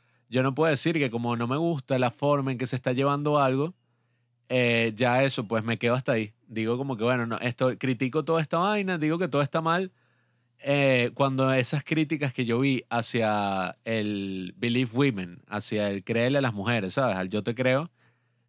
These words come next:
no era una crítica con-, contra el Me Too, era una crítica contra ese eslogan. O sea, son una crítica aunque se tiene que tener siempre la presunción de inocencia, de que hay que tener conversaciones más productivas. No es una crítica, bueno, no, en todo.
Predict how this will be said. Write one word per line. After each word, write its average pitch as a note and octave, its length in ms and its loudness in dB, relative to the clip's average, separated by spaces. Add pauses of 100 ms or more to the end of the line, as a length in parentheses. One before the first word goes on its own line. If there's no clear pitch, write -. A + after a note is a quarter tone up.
(340)
no B2 220 2
era B2+ 160 2
una D3+ 200 0
crítica D#3 420 -2
con-, D#3 140 -4 (100)
contra A#2+ 340 -2
el A2 60 -2
Me A2+ 140 -4
Too, C3+ 280 0
era A#2 180 0
una C3 200 -2
crítica D3 380 -2
contra A#2+ 340 -4
ese A2 180 -4
eslogan. A2 500 0 (440)
O - 60 -20
sea, B2+ 160 4
son A#2 180 0
una B2+ 140 0
crítica C#3+ 340 0
aunque A#2+ 380 -2 (180)
se B2 200 -2
tiene A#2 240 -2
que D3+ 100 -2
tener A2+ 260 -4
siempre C3+ 340 -4
la D3 100 0
presunción A2 520 -4
de C3+ 80 -4
inocencia, A#2+ 560 -4 (720)
de A2 160 -4
que A2+ 100 0
hay G#2+ 60 0
que A#2+ 100 0
tener B2 220 0
conversaciones A#2+ 520 -2
más C3 160 -2
productivas. A#2 800 -2 (580)
No A2+ 200 0
es G#2+ 80 0
una B2 200 -2
crítica, D3 440 -2
bueno, C3+ 580 2
no, B2+ 340 2
en G#2+ 380 -2
todo. B2 360 0